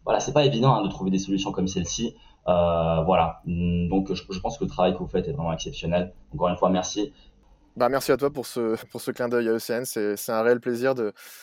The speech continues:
Speaker 2: de prendre, euh, ton retour, de comprendre aussi un petit peu, euh, ce que Ritmo propose dans le vaste secteur du e-commerce. Donc, c'était vraiment super intéressant. Je te remercie pour cet entretien.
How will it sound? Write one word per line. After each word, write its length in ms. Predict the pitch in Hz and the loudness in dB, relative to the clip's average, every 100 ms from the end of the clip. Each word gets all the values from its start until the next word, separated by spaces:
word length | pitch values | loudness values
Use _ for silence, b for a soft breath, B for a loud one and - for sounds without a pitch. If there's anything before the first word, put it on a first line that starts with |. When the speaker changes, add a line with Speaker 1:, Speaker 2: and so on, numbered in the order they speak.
| B B | B B
Speaker 2:
de 100 | 120 | -8
prendre, 380 | 117 139 139 131 | -6 -2 -2 2
euh, 280 | 123 123 123 | 2 4 2
ton 160 | 139 127 | 0 0
retour, 520 | 127 151 160 170 151 | 0 0 2 4 4
de 320 | 127 120 120 | 4 2 0
comprendre 380 | 117 147 185 185 | -2 -2 0 0
aussi 340 | 139 - 160 | -2 -4 -4
un 100 | 143 | -4
petit 140 | 110 117 | -6 -6
peu, 120 | 135 | -2
euh, 460 | 139 135 110 110 107 | 2 4 4 2 0
ce 120 | 123 | -4
que 140 | - | -6
Ritmo 560 | 117 120 - 127 135 117 | -6 -6 -6 -2 0 0
propose 400 | - 113 143 127 | -4 -6 -4 -2
dans 160 | 143 156 | 0 2
le 640 | 131 120 113 113 110 110 | 2 2 0 -2 -4 2
vaste 320 | 127 151 - | 6 6 4
secteur 380 | - 120 139 123 | -4 -2 0 0
du 140 | 120 | -2
e-commerce. 340 | 117 120 139 139 | -4 -2 -4 -4
Donc, 140 | 110 | -10
c'était 340 | - 107 104 101 | -6 -4 -2 -4
vraiment 380 | 110 113 120 | -6 -6 -6
super 280 | 120 120 123 | -8 -8 -6
intéressant. 420 | 113 107 104 127 127 | -4 -4 -4 -6 -8
Je 60 | |
te 140 | - 123 | -2 0
remercie 400 | 131 127 - 139 | 0 -2 -4 -8
pour 160 | 123 | -8
cet 300 | - 117 - | -6 -8 -8
entretien. 420 | 120 - - 135 | -10 -8 -8 -10